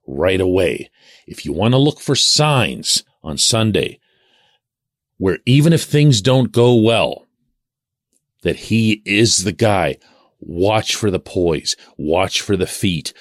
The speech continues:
watch how his helmet swerves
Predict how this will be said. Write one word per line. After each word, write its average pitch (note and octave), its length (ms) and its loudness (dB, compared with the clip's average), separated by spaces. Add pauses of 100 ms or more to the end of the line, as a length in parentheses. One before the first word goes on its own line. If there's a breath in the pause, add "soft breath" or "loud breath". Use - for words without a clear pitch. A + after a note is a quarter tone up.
(140 soft breath)
watch G2 440 0
how A#2+ 380 0 (480 soft breath)
his B2 640 0 (1300)
helmet D#3 580 0 (640)
swerves G#2+ 840 -2